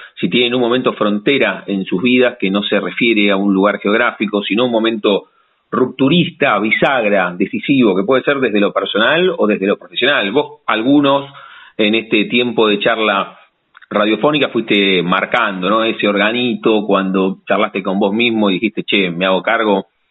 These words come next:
me gusta la música", la paternidad, algún viaje que contaste que estuviste en Europa, o puede ser algo más personal, como que tuviste apendicitis a los seis y te quedaste solo en un hospital. Bueno, ¿tenés un momento frontera que cruzaste y sentís que te convertiste en quien sos?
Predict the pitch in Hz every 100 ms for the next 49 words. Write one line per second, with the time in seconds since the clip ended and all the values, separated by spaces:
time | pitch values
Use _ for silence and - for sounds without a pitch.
0 | _ 90 98 101 95 104 120 113 113 107
1 | 107 104 - - - 95 92 95 104 95
2 | 101 123 123 117 113 104 104 117 113 127
3 | 131 104 90 98 113 - 92 92 98 101
4 | 98 92 - - _ 90 95 95 135 135
5 | 107 107 104 - 135 - 104 104 95 87
6 | - 87 92 - 80 98 120 110 87 82
7 | 85 92 92 87 - 82 82 - 104 92
8 | 85 80 120 131 95 80 87 87 85 104
9 | 92 92 85 85 123 120 104 110 - -
10 | _ _ _ 113 165 180 160 143 151 147
11 | 131 120 123 117 175 127 107 117 113 -
12 | 160 - 165 165 165 - _ - 107 101
13 | 101 95 120 110 104 98 101 113 113 110
14 | 101 101 104 156